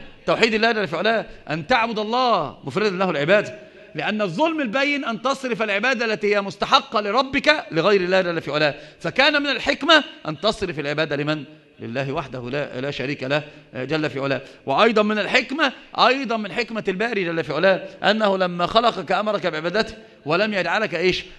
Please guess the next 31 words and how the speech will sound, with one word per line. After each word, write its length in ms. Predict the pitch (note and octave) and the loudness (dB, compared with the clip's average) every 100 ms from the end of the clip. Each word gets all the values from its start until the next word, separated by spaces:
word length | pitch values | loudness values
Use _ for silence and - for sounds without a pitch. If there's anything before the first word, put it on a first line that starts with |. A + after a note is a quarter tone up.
| - | 0
تعبد 340 | F3 F3+ F3 | 2 4 2
غيره، 380 | F#3 B3 F#3+ C3+ - - | 4 4 4 0 -6 -10
لأن 240 | C#3+ D3 F3 | -4 -2 -2
الله 140 | G#3 | -2
تعالى 360 | A3 G3+ A#3+ G#3+ - - | 0 2 2 0 -6 -10
امتن 500 | E3 F#3 B3+ E4 C#4+ | -8 -2 0 0 0
عليك 380 | A3+ G#3 B3+ - | -2 0 0 -2
بتوحيده، 540 | F#3 G3 D3 E3+ C3 - - _ _ _ - | -2 -2 0 -2 -2 -8 -20 _ _ _ 0
وهذه 300 | D3 G#3 G#3+ | 2 4 2
من 200 | G3+ - | -2 0
أعظم 420 | C#4+ C#4 B3 A#3+ | 2 2 2 0
المنن 380 | A#3 C#4 C4+ G#3+ | 2 2 2 2
التي 260 | G#3+ G#3 | 0 0
خفيت 340 | G3 A#3 G#3 F3+ | 0 2 2 0
على 120 | F3 | -2
كثير 260 | F3+ G3 | 0 0
من 120 | F#3 E3 | 0 -2
الناس، 340 | D#3 C3+ - - - - | -2 -4 -6 -18 -20 -6
والدلالة 440 | D#3+ D3 F#3 G#3+ | -4 -2 0 0
على 220 | F3 F3 | 0 0
ذلك 360 | A3+ A#3 B3 B3 - - | 0 2 0 0 -6 -12
أنها 280 | C3+ F3+ F3+ | -4 -2 0
منة 300 | A3 A#3+ G#3+ | 2 2 2
من 120 | F#3+ | 0
أعظم 280 | G#3+ G#3 G3 | 0 2 2
المنن 340 | - B3+ C#4 A#3+ - - | 0 2 2 0 -8 -10
لما 280 | D#3+ F#3+ F#3+ | -4 -2 -2
ضرب 260 | F#3 A3+ G#3 | 0 0 0
الله 240 | G3+ F#3+ | 0 0
مثلا 340 | G3+ G3 E3 E3 | -2 -2 -2 0
بذلك، 440 | D3+ D3 A#2 - | 2 2 0 -12